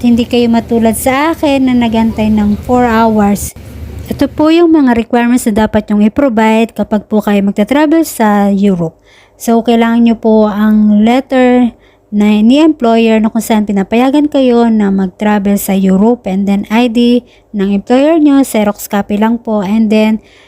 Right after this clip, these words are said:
employment contract at D O R or bank statement na kung saan three months po na copy, and then dapat may one month salary na balance. And then, Miktab Hasama.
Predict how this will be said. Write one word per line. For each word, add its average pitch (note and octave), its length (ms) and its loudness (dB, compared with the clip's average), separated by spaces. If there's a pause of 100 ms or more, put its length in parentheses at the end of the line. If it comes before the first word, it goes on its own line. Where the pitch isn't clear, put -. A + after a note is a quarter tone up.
(140)
employment A3 560 0
contract G#3+ 800 -2 (480)
at B3+ 400 -2 (240)
D A3+ 80 -2
O A#3 160 2
R C4 240 2
or A3+ 160 0
bank C4 320 2
statement G#3+ 800 -4
na A3+ 80 -4
kung B3 160 0
saan G#3+ 480 0
three A#3 320 0
months A3 320 2
po G3 400 -2 (320)
na G#3+ 140 0
copy, B3+ 840 -2 (460)
and A3 240 0
then A3 240 2
dapat A3+ 560 0
may G3 160 0
one A#3+ 320 2
month A3+ 240 2
salary G3 880 -2
na G#3 80 2
balance. G3 640 0 (800)
And A#3 160 2
then, A3+ 320 2
Miktab A3 560 0
Hasama. G#3+ 720 0